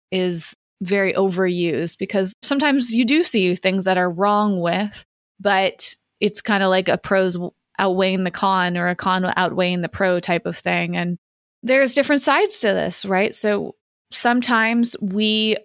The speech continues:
over ease or over alleviate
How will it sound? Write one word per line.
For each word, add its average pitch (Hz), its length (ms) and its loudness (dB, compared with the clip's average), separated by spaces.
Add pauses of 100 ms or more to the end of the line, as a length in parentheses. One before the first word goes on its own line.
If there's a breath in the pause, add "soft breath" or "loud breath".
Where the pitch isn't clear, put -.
(200)
over 233 440 2
ease 170 460 -4
or 185 240 -2
over 226 460 0
alleviate 180 920 0